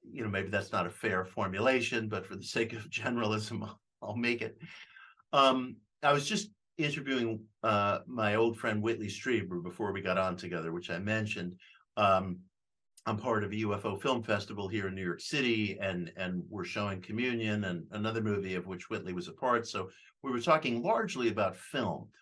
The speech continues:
but this very topic came up. And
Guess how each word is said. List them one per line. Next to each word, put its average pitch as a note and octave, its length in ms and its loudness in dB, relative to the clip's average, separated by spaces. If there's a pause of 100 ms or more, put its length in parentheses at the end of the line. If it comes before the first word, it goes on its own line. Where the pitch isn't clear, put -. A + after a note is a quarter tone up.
(160)
but D3+ 300 6 (260)
this C#3+ 300 0
very C3 320 4
topic A#2+ 520 2
came G2+ 280 -4
up. C#3+ 300 2 (520)
And G#2+ 420 2